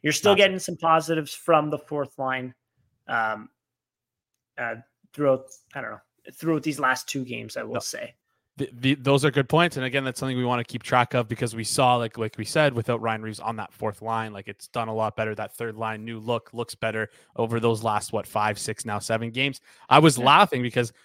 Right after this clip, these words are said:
Speaker 2: when you said fourth line, it reminded me of a conversation I had when I was watching the Leafs game. I was in Vegas this past weekend,
Speaker 1: Mm-hmm.
Speaker 2: um, and, uh, I was watching at a sports book, and there's a guy who came,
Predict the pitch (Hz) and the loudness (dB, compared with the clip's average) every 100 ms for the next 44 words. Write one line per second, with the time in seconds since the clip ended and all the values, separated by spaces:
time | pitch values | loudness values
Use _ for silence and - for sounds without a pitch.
0 | _ 131 156 175 196 190 - 165 - 123 | _ -2 0 4 4 4 6 6 6 2
1 | 131 123 127 123 123 123 131 139 143 147 | 0 0 -2 0 4 4 4 2 -2 -2
2 | 156 120 117 127 117 113 160 156 123 107 | -2 -4 0 2 2 2 0 -2 -2 -2
3 | 107 104 113 113 107 113 135 - 117 110 | -2 -2 0 -2 0 2 2 2 -6 -8
4 | 110 113 - 110 110 - _ - 123 131 | -8 -10 -8 -8 -8 -12 _ 0 4 4
5 | 127 120 113 107 110 - 101 101 - 101 | 4 0 0 -6 -8 -6 -4 -4 -8 -12
6 | - 110 123 _ _ - 104 107 107 104 | -8 -8 -10 _ _ -6 -2 0 -2 -4
7 | 113 110 110 110 95 - 110 104 101 98 | -4 -2 -2 -4 -10 -8 -4 -4 -4 -2
8 | 113 123 120 123 113 - 107 - 117 110 | 0 2 0 -2 -4 -4 -6 -4 -6 -6
9 | 110 107 107 110 110 101 113 107 | -10 -12 -10 -10 -10 -10 -10 -10